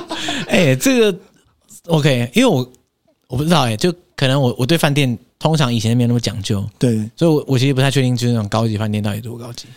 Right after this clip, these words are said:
Speaker 2: 其实应该是说，在玩饭店点数的时候，他也是想要吸引各式各样的人进来嘛。
Speaker 1: 嗯。
Speaker 2: 所以过去其实有一些蛮有趣的活动。
Speaker 1: 嗯。
Speaker 2: 就是有一阵子我很多背包客的朋友都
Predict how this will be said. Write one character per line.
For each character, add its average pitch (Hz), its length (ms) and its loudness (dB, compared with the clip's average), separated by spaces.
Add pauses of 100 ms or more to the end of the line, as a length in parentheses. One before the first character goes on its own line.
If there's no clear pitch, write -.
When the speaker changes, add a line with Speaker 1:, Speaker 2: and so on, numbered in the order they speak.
(340)
Speaker 2:
其 262 160 4
实 311 140 2
应 269 100 4
该 277 160 4
是 262 100 4
说， 208 480 4
在 240 200 2
玩 135 360 4
饭 180 180 4
店 185 140 4
点 120 160 2
数 156 200 2
的 120 40 4
时 127 60 2
候， 127 60 2
他 220 120 2
也 143 120 4
是 190 160 2
想 120 160 2
要 147 60 4
吸 - 180 2
引 120 120 2
各 147 140 2
式 131 160 2
各 131 80 2
样 117 100 2
的 101 60 -2
人 101 100 -2
进 113 180 0
来 104 220 -10
嘛。 - 120 -14
Speaker 1:
嗯。 123 80 4
Speaker 2:
所 208 120 4
以 180 60 4
过 226 180 2
去 214 120 4
其 180 120 2
实 175 60 4
有 139 160 4
一 135 60 2
些 147 200 4
蛮 127 180 4
有 120 200 2
趣 131 240 0
的 110 280 -4 (220)
活 110 240 -2
动。 113 260 0 (160)
Speaker 1:
嗯。 104 320 0
Speaker 2:
就 160 140 0
是 175 160 4
有 139 160 4
一 160 60 2
阵 196 160 4
子 147 80 4
我 160 40 4
很 135 80 4
多 143 120 4
背 147 120 2
包 143 160 4
客 143 140 2
的 117 120 4
朋 101 180 -2
友 104 140 -2
都 135 220 0